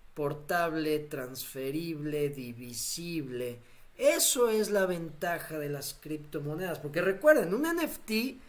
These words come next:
es una criptomoneda, es un token basado en criptografía, solo que es un token no fungible, es único. Y lo, y por eso lo hace,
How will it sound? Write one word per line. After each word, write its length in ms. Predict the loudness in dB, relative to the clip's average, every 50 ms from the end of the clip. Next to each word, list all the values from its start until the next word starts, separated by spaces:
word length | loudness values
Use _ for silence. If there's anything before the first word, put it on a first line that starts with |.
| -20 -20 -20 -20 -10 -4
es 180 | 0 2 2 2
una 240 | 2 2 0 0 -2
criptomoneda, 800 | -2 -4 -4 -2 0 0 0 0 0 0 2 2 2 2 0 -4 -10 -16 -18 -20 -20 -20 -20 -20 -20 -20 -20 -20 -20 -20 -18 -8 -4
es 260 | 0 0 0 0 -2 -4
un 260 | -4 -2 -2 -2 0
token 760 | 6 8 10 10 10 8 6 0 -2 -4 -2 -2 -2 -4 -8 -10 -16 -20 -20 -20 -20 -20 -20 -20 -20 -20 -20 -20 -20 -18 -10
basado 500 | -6 -4 -2 0 0 2 4 4 4 4
en 160 | 2 0 -2
criptografía, 1200 | -6 -4 -2 -2 -2 -2 -4 -2 2 2 2 4 2 0 0 -2 -4 -6 -6 -2 -2 -2 -2 -2 -6 -12 -18 -18 -12 -6
solo 380 | -4 -2 0 2 0 0 0
que 120 | -2 -2 -2
es 140 | -2 -2
un 140 | -2 -4 -2
token 560 | 0 0 0 0 0 -2 -4 -6 -6 -6 -8 -10 -14
no 320 | -14 -10 -8 -6 -6 -6 -6
fungible, 880 | -8 -8 -8 -6 -8 -8 -8 -12 -12 -8 -8 -6 -6 -6 -8 -10 -12 -14 -16 -16 -12
es 360 | -8 -6 -4 -2 -4 -4 -6 -10 -20 -12 -4
único. 640 | 0 0 2 2 0 -2 -4 -6 -8 -12 -18 -20 -20 -20 -20 -20 -20 -20 -20 -20 -20 -20 -20 -20 -20 -20 -20 -20 -20 -20 -18 -18 -20 -20 -20 -20 -20 -20 -20 -20 -20 -20 _ _ _ -16
Y 100 | -14 -10
lo, 240 | -8 -6 -6 -6 -6
y 40 | -8
por 240 | -8 -6 -6 -6 -4
eso 300 | -4 -4 -4 -6 -8 -12 -12
lo 260 | -10 -8 -8 -6 -4
hace, 520 | -4 -4 -2 -2 -2 -2 -4 -4 -4 -6